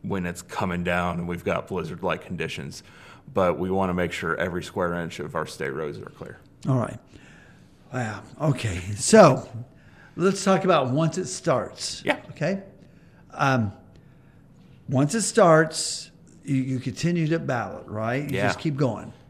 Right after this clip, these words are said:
Speaker 1: Yeah, we kinda
Speaker 2: Do, do you, do you change up anything once it is hit?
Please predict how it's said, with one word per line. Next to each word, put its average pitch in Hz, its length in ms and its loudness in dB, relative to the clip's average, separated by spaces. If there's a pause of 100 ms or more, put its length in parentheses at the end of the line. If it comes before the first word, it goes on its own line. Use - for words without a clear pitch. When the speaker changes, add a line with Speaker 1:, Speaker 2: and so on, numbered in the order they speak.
Speaker 1:
Yeah, 98 160 -2
we 101 120 -2
kinda 113 200 -2
Speaker 2:
Do, 220 60 4
do 196 100 4
you, 233 120 4
do 180 120 -2
you 196 60 -4
change 202 420 2
up 170 200 4
anything 180 600 0 (380)
once 160 420 4 (180)
it 147 200 -4
is 120 220 -6
hit? 147 340 -2